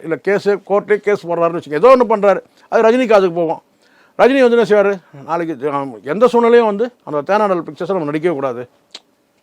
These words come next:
அவங்களெல்லாம் என்னன்னு கேட்டா, அட்லீஸ்ட் ஒரு பார்ட்னர்ஷிப்ல சேர்த்தா கூட போதுன்ற நிலைமையில இருப்பாங்க. ஏன்னா பல கோடி வருமானம் பார்க்கலாம். நாளைக்கு இதே தனுஷை கூட நாளைக்கு மனசு மாதிரி திடீர்னு, "வாங்க சார், ஒரு படம் பண்ணலாம்னு" சொல்லலாம். எதுக்கு நம்ம திருப்பி கேட்கணும்? அப்படியே இருக்கட்டும், பார்க்கலாம், பார்க்கலாம், பார்க்கலாம். இப்படி வந்து பல நிறுவனங்கள் வந்து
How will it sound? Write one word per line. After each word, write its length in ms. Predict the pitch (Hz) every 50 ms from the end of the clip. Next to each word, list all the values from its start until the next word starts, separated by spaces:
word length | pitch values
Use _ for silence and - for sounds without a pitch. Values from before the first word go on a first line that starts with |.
| _ _ _ _ _ _ -
அவங்களெல்லாம் 400 | - 117 131 147 190 247 269 254
என்னன்னு 200 | 240 247 240 214
கேட்டா, 220 | 226 208 233 220
அட்லீஸ்ட் 240 | 202 - 233 226 226 208
ஒரு 80 | 147 -
பார்ட்னர்ஷிப்ல 500 | 190 208 226 220 262 226 185 233 214 226 165
சேர்த்தா 180 | 220 220 202 220 214
கூட 100 | 226 214
போதுன்ற 400 | 185 202 208 202 208 196 190 185
நிலைமையில 260 | 180 185 196 196 190 175
இருப்பாங்க. 280 | 147 156 143 135 117 - _
ஏன்னா 220 | 160 190 233 302 339 - _ _ _ _ -
பல 160 | 190 202 220 208
கோடி 160 | 226 226 220
வருமானம் 380 | 196 190 190 196 190 175 147 139
பார்க்கலாம். 300 | 131 113 113 110 - - _ _
நாளைக்கு 240 | - 214 233 196 196
இதே 100 | 214 254 254
தனுஷை 400 | 208 220 220 240 240 - 240 226 220
கூட 100 | 240 233 220
நாளைக்கு 200 | 208 208 185 180
மனசு 240 | 185 214 202 - 208
மாதிரி 200 | 208 208 202 175
திடீர்னு, 320 | 175 185 208 214 208 196 175
"வாங்க 200 | 175 196 220 214
சார், 180 | 185 202 180 170 170
ஒரு 80 | 160
படம் 260 | 151 175 190 190 175
பண்ணலாம்னு" 320 | 180 170 175 180 175 170 -
சொல்லலாம். 240 | 156 147 139 127 -
எதுக்கு 300 | - 208 240 262 247 233
நம்ம 120 | 208 180
திருப்பி 280 | 151 165 190 196 170 165
கேட்கணும்? 320 | 156 151 127 135 120 - - _ _ _ _ _ _ _ _ _
அப்படியே 240 | - 180 190 240 240
இருக்கட்டும், 340 | 220 202 196 196 175 147 123 175
பார்க்கலாம், 320 | 208 220 156 165 156 139 123
பார்க்கலாம், 400 | 175 185 170 151 156 147 135 123
பார்க்கலாம். 240 | 135 143 175 240
இப்படி 200 | 226 240 277 302 320 320
வந்து 320 | 302 277 254 247 285 349 415 - - _ _ _ _ _ _ _ _ _ _ -
பல 180 | 170 202 240 240
நிறுவனங்கள் 460 | 226 233 254 269 254 247 226 214 202
வந்து 160 | 196 202 240